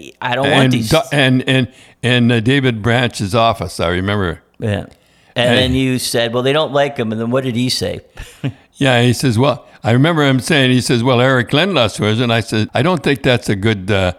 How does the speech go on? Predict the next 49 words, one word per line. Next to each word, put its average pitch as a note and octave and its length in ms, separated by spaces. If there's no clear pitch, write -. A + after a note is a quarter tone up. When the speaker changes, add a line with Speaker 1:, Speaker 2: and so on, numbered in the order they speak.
Speaker 2:
I A#2+ 80
don't D3 200
think B2 200
that's G2+ 240
a G2+ 40
good F#2 220
recommendation, F#2+ 800
actually." F#2 560
Speaker 1:
Yeah, - 260
he C#3+ 80
said, B2 240
"That's - 180
not B2+ 120
a A2+ 80
ringing A2+ 300
Speaker 2:
<laughs> G#2+ 60
Speaker 1:
endorsement." F#2+ 580
Well, C#3+ 140
that C#3+ 160
was G2+ 120
pretty G2 180
much, G2 340
you B2 120
never G2+ 180
played G#2+ 220
in G#2 80
Philly A#2+ 320
again, F#2+ 340
and G2 160
then G2 180
Speaker 2:
Yeah. F#2+ 240
Speaker 1:
that G2+ 140
was G2 100
pretty G2 220
much G2 260
it. A#2+ 160
Speaker 2:
Yeah, F2+ 280
but A#2+ 180
that C3 140
was B2+ 180
too D#3 140
bad. A2 340
And A2+ 300
helmets E3+ 720
and A#2+ 160
everything. C#3 460
I, F#3 140
I, F#3 520
I F#3 160